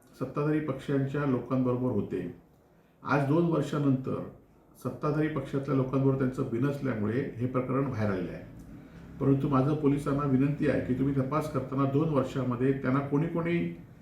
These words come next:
अ, हा, हा खून लपवण्यासाठी कोणी कोणी सहकार्य केलं, त्या सगळ्यांची चौकशी झाली पाहिजे. त्याचबरोबर ज्याप्रमाणे हा एक व्हिडिओ, त्याला दुर्दैवाने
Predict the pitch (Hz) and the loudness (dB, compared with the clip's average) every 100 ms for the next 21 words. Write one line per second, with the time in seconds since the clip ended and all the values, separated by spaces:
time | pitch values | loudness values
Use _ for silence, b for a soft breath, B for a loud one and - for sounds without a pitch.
0 | B B - - - - - - - - | B B -12 -8 -8 -10 -18 -20 -18 -2
1 | 131 147 - - - - - - - 123 | 0 0 -4 -16 -20 -20 -20 -20 -10 -2
2 | 127 135 135 - - - - 151 143 131 | 2 2 0 -4 -14 -18 -2 0 2 0
3 | 139 135 131 135 139 - 143 151 165 175 | 2 0 0 -2 -4 -2 -2 0 -2 -2
4 | - - - - 135 139 131 117 110 101 | -4 -8 -14 0 2 4 2 2 -4 -4
5 | 107 - 131 131 139 143 151 135 135 131 | -6 -6 -6 -4 -2 -2 2 0 0 -2
6 | 110 110 101 92 117 135 - B B B | -4 -4 -4 -4 -2 -4 -4 B B B
7 | B 139 165 156 135 120 117 127 - - | B 0 0 2 2 2 0 -2 -6 -20
8 | _ _ _ _ _ - 107 143 147 151 | _ _ _ _ _ -12 -2 0 0 -2
9 | 156 156 170 - - 135 - 170 180 160 | -2 -2 -4 -6 -4 -4 0 0 2 4
10 | 135 117 104 - - _ - 123 139 127 | 4 2 -2 -8 -18 _ -8 -2 -2 0
11 | 127 127 147 143 147 160 175 B | 0 0 0 0 -2 -4 -6 B